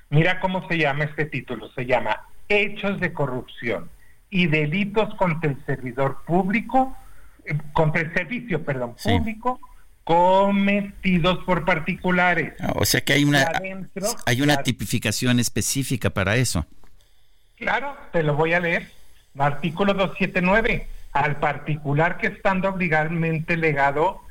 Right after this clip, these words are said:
Speaker 1: a la custodia, depósito, administración de bienes muebles o inmuebles pertenecientes al erario público,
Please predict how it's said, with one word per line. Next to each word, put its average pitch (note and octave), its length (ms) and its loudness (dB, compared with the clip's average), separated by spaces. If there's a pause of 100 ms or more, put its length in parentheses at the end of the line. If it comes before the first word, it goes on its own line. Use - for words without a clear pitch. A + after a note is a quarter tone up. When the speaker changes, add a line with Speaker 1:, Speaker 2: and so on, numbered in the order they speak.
(220)
Speaker 1:
a C#3 80 2
la B2+ 180 2
custodia, A#2 680 -2
depósito, C3 1040 2
administración A#2+ 1000 0
de C#3 120 4
bienes C3+ 440 4
muebles C3 500 2
o B2+ 40 4
inmuebles A#2 640 4 (580)
pertenecientes C#3+ 960 0
al D3 120 4
erario B2 380 0
público, A2 640 -2